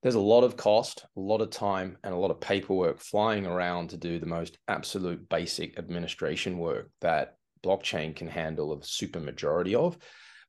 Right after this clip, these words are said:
But as the gatekeepers to the fund industry, you've got to try to work out how to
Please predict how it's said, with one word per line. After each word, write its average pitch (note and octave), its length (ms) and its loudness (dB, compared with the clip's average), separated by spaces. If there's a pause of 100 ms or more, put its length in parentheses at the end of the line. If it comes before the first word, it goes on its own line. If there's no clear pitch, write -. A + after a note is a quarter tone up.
But A#2+ 180 4
as A2+ 140 4
the A#2+ 80 0
gatekeepers B2 640 2
to G2+ 100 -8
the F2+ 80 -10
fund G2+ 320 2
industry, F2 680 -2 (360)
you've F#2+ 180 -6
got G#2 80 4
to F2+ 100 -2
try F#2+ 200 2
to E2 80 0
work F2 280 0
out E2+ 220 0
how F2 100 2
to D#2+ 220 -2